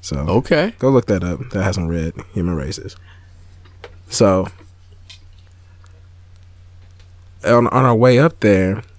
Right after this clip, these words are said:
Speaker 1: I tell him, this is, this is my first event. This is his first event. And so we were going there together, having a, you know, a little experience together. And, <coughs> excuse me. So as we're going there,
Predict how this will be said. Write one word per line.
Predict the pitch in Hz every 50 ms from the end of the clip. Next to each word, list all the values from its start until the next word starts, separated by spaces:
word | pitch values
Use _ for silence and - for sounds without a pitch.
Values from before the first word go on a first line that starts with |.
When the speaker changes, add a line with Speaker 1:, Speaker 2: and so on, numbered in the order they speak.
| - - - - -
Speaker 1:
I | 98 110
tell | 113 - - 110 101 98
him, | 98 101 95 95
this | 120 151 165
is, | 143 120 117
this | 143 185 175 135
is | 113
my | 117 110 107
first | - - 92 85 - -
event. | 87 85 92 90 85 71 82
This | 95 92
is | 85 82 -
his | 120 117
first | - 117 107 104 -
event. | 101 104 110 107 101 101 - - - - - - - - - -
And | - 85 92 -
so | - 98 92 92 92 92
we | 87 90 92 95
were | 92 92
going | 90 92 90 92 90
there | 87 87
together, | 82 85 98 113 117 113 113 107 101 92 - - - - - -
having | - 170 180 156 143
a, | 131 120 - - - - -
you | - 208
know, | 143 113 151 151 143 - - - - - - - -
a | 92
little | 107 117 113 110
experience | 104 - - 87 82 82 80 -
together. | 80 76 67 58 50 - - - - - - - - - - - - - - - - - - - - - - - - - - - - - - - - - - - - - - - - - - -
And, | 135 139 135 131 127 117 - - - - - - - - - - - - - - - -
<coughs> | - - - - -
excuse | 175 - - - 120 95
me. | 85 85 - - - - -
So | - - 131 120 113 107
as | - 98 120 127 123
we're | 113 110
going | 101 143 165 156 123
there, | 107 95 92 101 113